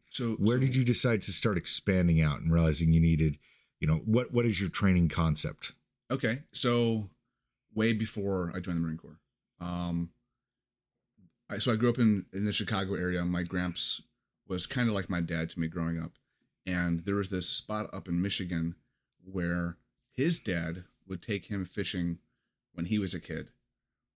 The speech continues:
Speaker 1: And it's nothing glorious. It's this dirty old fishing hole up in the middle of the Upper Peninsula of Michigan. Nothing amazing out there other than it's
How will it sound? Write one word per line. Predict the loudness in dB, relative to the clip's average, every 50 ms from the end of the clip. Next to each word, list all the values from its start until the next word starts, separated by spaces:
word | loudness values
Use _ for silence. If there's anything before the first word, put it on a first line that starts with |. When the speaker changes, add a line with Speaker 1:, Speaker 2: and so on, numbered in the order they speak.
| _ _ _ _
Speaker 1:
And | -8 -6 -4 -2 -4 -4 -6 -8 _ _ _ _ _ _ _ _
it's | -12 -12 -10 -6 -4
nothing | -2 -2 0 2 2 2
glorious. | 4 4 2 2 2 0 0 -2 -2 -4 -4
It's | -4 -4 -4 -6
this | -4 -4 -4 -6 -6
dirty | -6 -4 -2 0 2 2 2 4
old | 4 2 0 0
fishing | -4 -6 -4 -4 -4 -4 -4
hole | -4 -4 -4 -4 -6 -8 -12 _ _ _ _ _ _ _ _ -12
up | -10 -6 -4
in | -2
the | 0 0
middle | 0 0 0 -2 -2 -2 -4
of | -4 -4
the | -4 -4
Upper | -4 -4 -6 -6
Peninsula | -4 -4 -4 -4 -4 -4 -4 -4
of | -4
Michigan. | -4 -4 -6 -8 -10 -8 -8 -8 -10 -10 _ _ _ _ _ _ _ _ _ _ _ _ _ -14
Nothing | -10 -4 0 2 2 2 0 -2 -6 _ _ _ _ _ _ 0
amazing | 2 2 4 4 2 0 0 -2
out | -2 -4 -4 -4
there | -4 -2 -2 -2 -2 -4 -6 -10 _ _ _ _ _ _ _ _ -6
other | -2 -2 -2
than | 0 -2 -2 -2 -2 -2 -2 -4 -6 -12 _ _ _ _ _ _
it's | -12 -10 -10